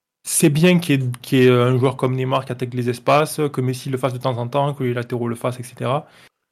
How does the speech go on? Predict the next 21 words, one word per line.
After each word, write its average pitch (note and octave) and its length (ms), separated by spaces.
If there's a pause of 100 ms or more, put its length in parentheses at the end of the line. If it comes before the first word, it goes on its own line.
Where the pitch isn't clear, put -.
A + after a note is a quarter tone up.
(160)
Mais, B2 240
euh, A2 680
je - 520
pense C3 200
que - 80
le B2+ 120
scénario C3 360
que C3 160
le A#2+ 320
P C3 140
S B2 80
G C3 60
va A#2+ 100
le, A2+ 80
quand B2 100
même A#2+ 120
le A2+ 80
plus - 320
affronter B2 440
cette B2+ 200
saison, C#3+ 380